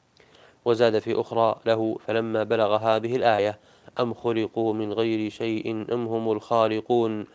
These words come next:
أم خلقوا السماوات والأرض بل لا يوقنون أم عندهم خزائن ربك أم هم المسيطرون كاد قلبي أن يطير.'" وله عن جبير: "وكان جاء في أسهار بدر."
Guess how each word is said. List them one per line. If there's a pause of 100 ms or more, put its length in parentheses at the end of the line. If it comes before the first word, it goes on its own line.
(300)
أم
خلقوا
السماوات
والأرض (140)
بل
لا
يوقنون (400)
أم
عندهم
خزائن
ربك
أم
هم
المسيطرون (380)
كاد
قلبي
أن
يطير.'" (440)
وله
عن
جبير:
"وكان
جاء
في
أسهار
بدر."